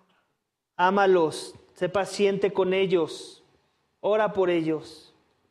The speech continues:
De forma que ese es el último énfasis de nuestro texto esta mañana. Una fe en acción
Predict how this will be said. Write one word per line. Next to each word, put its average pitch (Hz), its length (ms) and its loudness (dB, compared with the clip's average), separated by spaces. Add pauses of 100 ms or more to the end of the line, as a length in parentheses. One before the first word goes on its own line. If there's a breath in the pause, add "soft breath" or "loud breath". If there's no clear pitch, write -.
(880)
De 180 80 -2
forma 226 220 4
que 226 60 0
ese 247 140 2
es 240 60 4
el 247 100 6
último 240 320 2
énfasis 233 360 2
de 214 100 2
nuestro 202 280 0
texto 220 240 2
esta 226 140 0
mañana. 233 240 0
Una 247 120 2
fe 254 200 0
en 254 100 -2
acción 254 480 -2